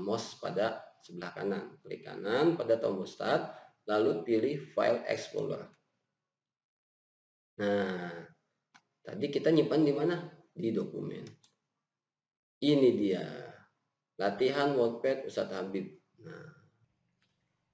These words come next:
Oke, setelah kita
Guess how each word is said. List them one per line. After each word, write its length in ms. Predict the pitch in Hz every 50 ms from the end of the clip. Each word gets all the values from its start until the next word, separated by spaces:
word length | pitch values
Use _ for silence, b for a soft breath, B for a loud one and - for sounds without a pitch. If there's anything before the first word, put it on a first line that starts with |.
| _ _ _ _ _ _ _ _ _ _ _ _ _ _ _ b b b b b b b b _ _ _ _
Oke, 500 | - - 147 143 123 107 - - - - - -
setelah 400 | - - 127 147 170 165 165 -
kita 560 | 160 147 - 151 127 - - - - - -